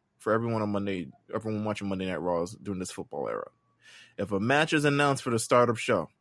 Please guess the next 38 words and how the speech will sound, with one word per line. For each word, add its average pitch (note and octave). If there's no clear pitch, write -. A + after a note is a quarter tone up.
it -
will G2+
also B2+
be A#2+
happening G#2+
at G2+
the G2+
end F#2
of E2
the E2+
show. -
Just A#2
gotta B2+
let C3
you D3
know A2
from A#2+
now G#2
on. -
It's A2
either C3+
gonna A#2+
happen D3+
or A#2+
some B2+
iteration A#2
of G#2
the G#2
match G2
is -
gonna F#2+
happen F2+
at F2
the F2
end F#2
of E2+
the E2+
show. E2+